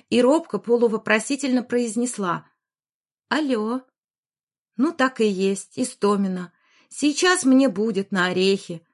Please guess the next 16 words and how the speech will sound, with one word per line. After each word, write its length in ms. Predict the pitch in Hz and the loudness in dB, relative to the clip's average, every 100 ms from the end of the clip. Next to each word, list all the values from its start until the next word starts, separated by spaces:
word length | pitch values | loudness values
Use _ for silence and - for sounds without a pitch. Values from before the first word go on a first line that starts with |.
| _ _ _ - | _ _ _ -2
Надо 320 | 208 262 247 | 2 2 2
срочно 480 | - 226 240 - 254 | 0 -2 -2 0 0
исправлять 520 | 254 233 220 233 240 | 0 -2 0 -2 -2
свои 240 | 220 226 | -4 -2
ошибки. 680 | 220 226 - 202 - 175 165 _ _ _ _ - | -2 -4 -4 -6 -8 -16 -16 _ _ _ _ -6
И 60 | |
совсем 440 | 233 240 247 302 294 | -2 0 0 2 2
не 100 | 294 | 2
важно, 480 | 226 208 175 196 196 | 4 2 2 -2 -4
если 220 | 196 - | -4 -6
придётся 520 | - 196 254 294 208 | -6 -2 -2 -4 -6
для 240 | 180 202 | -2 0
этого 280 | 208 208 170 | 0 -2 -4
наглым 460 | 190 208 185 196 202 | 0 0 0 -4 -2
образом 400 | 233 233 185 190 | -2 -4 -6 -8
солгать. 640 | - 202 202 185 175 - | -2 -2 -2 -6 -8 -14